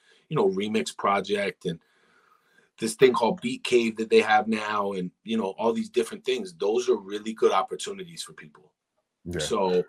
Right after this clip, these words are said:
Speaker 1: you know, we can't really blame the infrastructure. At this point, I think, you know, there's so many people doing huge things in the city, in the country. You know, Mercules in, in Vancouver is
Speaker 2: Mm-hmm.
Speaker 1: massive in this country, like,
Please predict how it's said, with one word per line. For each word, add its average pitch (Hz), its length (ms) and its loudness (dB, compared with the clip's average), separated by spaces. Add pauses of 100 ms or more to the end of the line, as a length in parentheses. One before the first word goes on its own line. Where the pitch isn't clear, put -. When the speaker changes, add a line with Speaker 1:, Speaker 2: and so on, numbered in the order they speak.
Speaker 1:
you 104 160 -6
know, 95 160 0
we 104 140 0
can't 120 260 -4
really 113 200 0
blame 104 400 -6
the 95 140 -4
infrastructure. 101 600 -4
At 90 60 0
this 92 160 -2
point, 113 260 -2
I 107 80 0
think, 92 300 -8 (260)
you 101 100 -6
know, 82 320 -6
there's 98 240 0
so 104 420 -6
many 98 400 -4 (1160)
people 98 480 2
doing 92 500 -2
huge 104 480 -8
things 95 320 -4
in 92 80 -4
the 90 80 -4
city, 92 380 -2
in 90 80 0
the 82 100 -6
country. 95 440 -4
You 87 180 -4
know, 80 200 -8 (600)
Mercules 101 720 2
in, 90 320 -2
in 90 440 -2
Vancouver 92 680 0
is 82 120 -10
Speaker 2:
Mm-hmm. 95 220 -14
Speaker 1:
massive 117 480 4
in 165 80 -16
this - 140 -14
country, - 440 -14
like, 78 240 -14